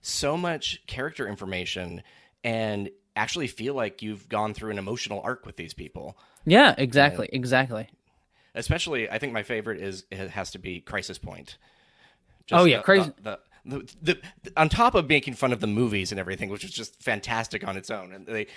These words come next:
Speaker 1: they, uh, make a, a joke of the motion picture,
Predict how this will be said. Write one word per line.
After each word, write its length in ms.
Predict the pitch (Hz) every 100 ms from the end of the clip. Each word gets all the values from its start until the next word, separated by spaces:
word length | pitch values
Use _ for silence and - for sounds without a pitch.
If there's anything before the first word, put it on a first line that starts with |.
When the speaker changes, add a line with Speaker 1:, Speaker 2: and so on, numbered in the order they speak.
| - -
Speaker 1:
they, 300 | 143 117 127 - - 123 - -
uh, 240 | 117 104 104 - 117
make 240 | 135 131 127
a, 260 | 110 104 -
a 120 | 110
joke 320 | 95 113 113 -
of 380 | 104 98 95 -
the 260 | 101 92 -
motion 300 | 120 113 113
picture, 460 | 110 113 113 101